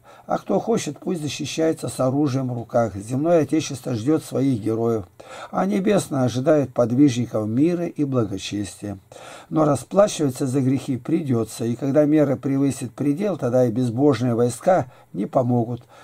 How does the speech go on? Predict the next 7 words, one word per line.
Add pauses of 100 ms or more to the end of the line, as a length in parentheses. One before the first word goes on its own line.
(120)
и
будут
испепелёны
в
раз. (640)
Судей (400)
десять,